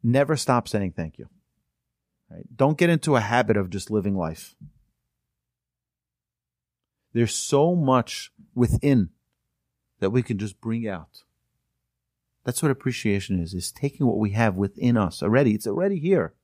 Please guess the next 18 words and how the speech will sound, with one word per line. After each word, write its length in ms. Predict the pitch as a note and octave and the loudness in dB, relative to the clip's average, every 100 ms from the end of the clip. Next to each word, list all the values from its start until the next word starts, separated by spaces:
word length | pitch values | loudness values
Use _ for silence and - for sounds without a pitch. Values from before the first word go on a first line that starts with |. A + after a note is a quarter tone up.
| _ _ _ _ _ | _ _ _ _ _
So 120 | D3 | -2
we 60 | A3 | 0
don't 100 | B3 | 0
have 140 | A#3 | -2
to 60 | D#3 | -6
buy 340 | - D#3+ F#3 | -2 0 2
anything 480 | F#3 E3+ - D3+ C#3+ | 0 -2 -2 0 2
new 180 | D3 G#2+ | 4 2
to 100 | F#2+ | -2
be 140 | G#2 | -2
happy. 400 | F#2+ G2 D#2 - _ _ _ _ _ _ _ | 0 -2 -4 -18 _ _ _ _ _ _ _
We 100 | C#3+ | -2
don't 120 | G3 | 0
have 220 | F#3+ F#3+ - | -2 -4 -2
to, 200 | F#3 - _ _ | -2 -4 _ _
you 160 | - D#3 | -2 0
know, 260 | C#3+ C3+ _ - | 0 -2 _ -6
uh, 140 | C3 | -2